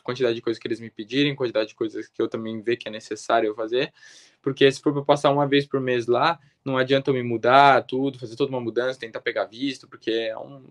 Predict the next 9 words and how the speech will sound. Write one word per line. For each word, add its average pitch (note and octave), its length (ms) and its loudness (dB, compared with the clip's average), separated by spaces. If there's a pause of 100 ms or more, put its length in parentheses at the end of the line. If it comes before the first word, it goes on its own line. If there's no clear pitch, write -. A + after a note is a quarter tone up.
(160)
um C#3+ 80 -18
trabalho, C3 640 2 (180)
é - 100 -10
um C#3 100 -4
trabalhinho D3 580 4
aí, F#2 180 -8
né? A#2 220 -8 (500)
Do B2+ 160 4
que, C3 800 0